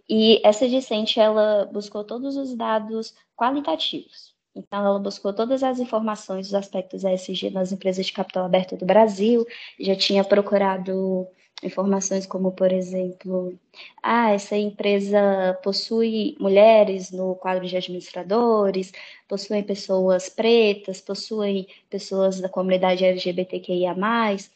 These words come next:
Então, todas essas informações qualitativas, a Ana, que foi a discente que defendeu no semestre anterior,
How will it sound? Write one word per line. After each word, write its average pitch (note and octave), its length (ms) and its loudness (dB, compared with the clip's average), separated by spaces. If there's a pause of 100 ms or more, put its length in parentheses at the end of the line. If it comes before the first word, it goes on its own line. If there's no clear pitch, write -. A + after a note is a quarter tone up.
(200)
Então, G#3 240 2
todas A#3 240 4
essas C#4 420 4 (260)
informações G#3 680 -2
qualitativas, A3 1000 -4 (300)
a G3 140 0
Ana, A3 340 0
que G3+ 140 -14
foi G3 160 -6
a F#3 80 0
discente F#3 520 -8
que F3+ 440 -8
defendeu F3+ 420 0
no F#3 80 -4
semestre F3+ 420 -8
anterior, F#3+ 520 2